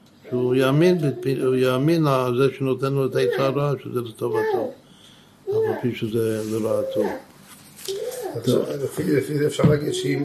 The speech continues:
Speaker 2: אם בעצם לא קרה המכשול בפועל, אז כנראה שהמכשול היה מספיק, אה, העצה לה הייתה מספיק עצה. או שהמכשול היה מספיק מכשול.
Speaker 1: בסדר, גם יכול להיות שהקדוש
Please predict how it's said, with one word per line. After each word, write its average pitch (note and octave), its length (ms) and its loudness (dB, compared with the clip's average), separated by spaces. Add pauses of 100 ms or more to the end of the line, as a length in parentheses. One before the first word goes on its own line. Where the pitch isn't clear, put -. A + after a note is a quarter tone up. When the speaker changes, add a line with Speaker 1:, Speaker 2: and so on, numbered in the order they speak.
Speaker 2:
אם C3+ 60 -4
בעצם C3 320 0
לא C3 140 2
קרה B2+ 240 2
המכשול B2 380 -2
בפועל, B2+ 560 0
אז B2 120 -6
כנראה B2 300 -6
שהמכשול B2 560 -6
היה B2+ 140 -4
מספיק, - 500 -14
אה, B2+ 60 -8 (240)
העצה C#3 260 -4
לה C3+ 80 2
הייתה B2+ 200 0
מספיק B2+ 380 -8
עצה. A#2 300 -8 (880)
או - 40 -20
שהמכשול A#2+ 520 2
היה A#2+ 140 8
מספיק A#2+ 340 -2
מכשול. B2+ 220 2
Speaker 1:
בסדר, G#3 340 4
גם D3 340 2
יכול C#3+ 280 0
להיות C3 280 6
שהקדוש A#2+ 600 2